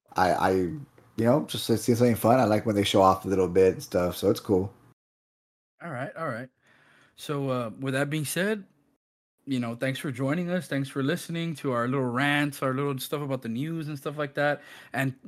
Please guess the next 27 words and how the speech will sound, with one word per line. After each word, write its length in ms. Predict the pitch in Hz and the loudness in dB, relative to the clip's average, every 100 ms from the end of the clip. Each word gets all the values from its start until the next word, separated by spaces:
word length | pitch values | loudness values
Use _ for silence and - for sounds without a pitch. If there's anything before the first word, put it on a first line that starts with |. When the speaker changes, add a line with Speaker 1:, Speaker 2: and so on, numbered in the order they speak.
| 160 | -4
Speaker 2:
dude, 320 | 151 123 - | -2 -2 -4
check 300 | - 165 - | 2 2 4
out 200 | 156 135 | 0 0
Physical 380 | 147 135 135 131 | -4 -6 -4 -2
one 160 | 127 | -2
hundred. 380 | 120 117 104 101 | -2 -6 -8 -10
You 160 | 104 117 | -8 -4
won't 200 | 123 120 | -4 -4
regret 300 | 107 113 98 | -6 -6 -6
it. 80 | |
It's 220 | 101 - 143 | -8 -10 -6
really 200 | 151 139 | -4 -4
fun. 440 | 139 127 131 135 _ _ _ _ | -4 -4 -4 -6 _ _ _ _
Uh, 300 | - 123 113 104 | -6 -4 -4 -4
and 380 | 123 117 110 101 - | -4 -4 -6 -8 -2
I 140 | 117 | -2
really 460 | 120 127 135 180 214 | 0 -2 -2 0 0
hope 340 | 160 165 190 | 0 0 0
that 160 | 151 131 | -2 -2
it 180 | 131 131 | -2 -4
picks 300 | 180 - 143 | -8 -6 0
up. 340 | 143 180 _ | 0 0 _
People 500 | - 135 143 143 139 | -8 -6 -2 0 0
end 140 | 131 131 | 0 -4
up 140 | 123 | -4
liking 380 | 120 143 143 151 | -4 -4 -4 -4
it. 220 | 147 143 | -2 -4